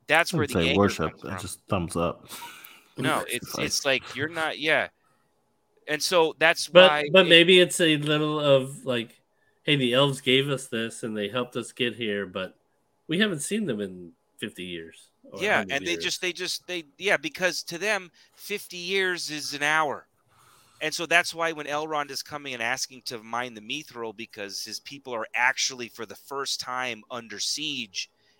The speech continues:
Speaker 1: and have a chance of being extinct, the, the elder dwarf says that their time has come.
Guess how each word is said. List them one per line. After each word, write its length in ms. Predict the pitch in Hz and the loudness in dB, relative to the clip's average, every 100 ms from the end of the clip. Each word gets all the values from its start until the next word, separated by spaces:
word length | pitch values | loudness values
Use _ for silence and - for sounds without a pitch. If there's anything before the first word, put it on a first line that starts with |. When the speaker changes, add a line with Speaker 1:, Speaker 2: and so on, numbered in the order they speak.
| - | -8
Speaker 1:
and 180 | 123 110 | -8 -4
have 180 | 117 113 | -6 -4
a 60 | |
chance 380 | - - 135 - | -2 -2 -2 -6
of 140 | 110 95 | -10 -10
being 260 | 127 120 | -8 -8
extinct, 680 | 104 - - 165 156 127 - - _ _ _ _ _ _ - | -6 -2 -2 -2 -6 -6 -14 -20 _ _ _ _ _ _ -4
the, 360 | 131 120 110 95 | 2 4 2 0
the 120 | 120 - | -4 0
elder 380 | 127 139 135 135 | 0 0 -2 -6
dwarf 360 | 110 117 139 131 | -6 -2 0 0
says 420 | - 120 113 98 | -2 -2 -4 -8
that 180 | 101 - | -12 -6
their 160 | 117 | -6
time 300 | - 117 113 | -4 -2 -2
has 160 | 113 - | -2 -8
come. 320 | 127 120 101 | -6 -8 -8